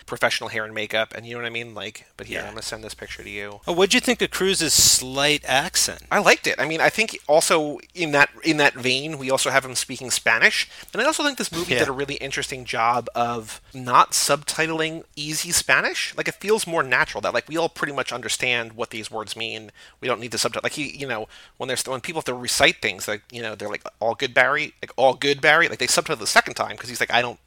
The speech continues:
Speaker 1: I didn't pick up on it," you know what I mean? But I think this movie smartly treats, you know, language and accents pretty well.
Speaker 2: What is this Answers Africa thing you just said?
Speaker 1: No, that's the, oh, that's Barry Seal's wife.
Speaker 2: Oh, okay,
Speaker 1: In
Speaker 2: okay,
Speaker 1: real
Speaker 2: okay.
Speaker 1: life.
Speaker 2: Oh, she's not blonde at all.
Speaker 1: No.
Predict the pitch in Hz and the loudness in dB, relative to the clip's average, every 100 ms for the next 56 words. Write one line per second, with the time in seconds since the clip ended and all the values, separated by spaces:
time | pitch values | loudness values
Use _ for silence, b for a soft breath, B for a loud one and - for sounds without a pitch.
0 | _ 95 120 123 123 107 - - 127 127 | _ -4 -4 -2 -2 -2 -6 -8 -6 -4
1 | 127 175 127 - B B B 123 170 214 | -4 -4 -4 -6 B B B -4 -4 -4
2 | - 170 139 - 127 180 123 98 110 - | -4 -2 -2 0 2 0 -2 -8 -8 -8
3 | - 110 120 107 113 117 107 107 110 110 | -8 -6 -6 -4 -4 -4 -6 -4 -2 -2
4 | - 110 - 113 151 151 147 180 180 180 | -4 -12 -10 -4 -4 -4 -2 -2 -2 -4
5 | 143 143 143 151 131 117 127 113 104 95 | -4 -4 -4 -4 -4 -4 -4 -6 -8 -8
6 | 90 90 92 90 95 170 190 - - - | -8 -10 -10 -10 0 6 6 6 2 6
7 | 170 - 170 151 170 139 135 - - - | 6 6 4 2 0 0 0 0 -8 0
8 | 165 208 208 190 151 107 107 101 131 139 | 4 6 6 6 4 2 0 -2 0 2
9 | 120 87 - - - 208 180 170 175 170 | 4 2 -4 -10 0 2 4 4 4 4
10 | 180 170 165 175 104 92 123 117 104 | 2 4 2 4 2 0 -2 -2 -4